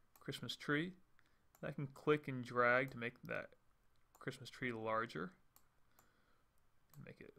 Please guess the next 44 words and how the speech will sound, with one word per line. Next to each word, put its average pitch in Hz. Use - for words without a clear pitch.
fill 123
the 113
whole 117
side 117
of 110
the 113
screen. 147
And 139
if 123
I 120
want 113
to -
put 120
in 110
a 110
picture 226
of 117
a 110
person, 214
I 113
can 113
go 117
up 113
here 156
and 110
choose 131
a 113
picture 135
of 110
a -
person. 165
I'll 113
choose 123
this 135
person 139
here. 147
That -
person 113
can 113
represent 110
me 120
if 147
we 127
want. 151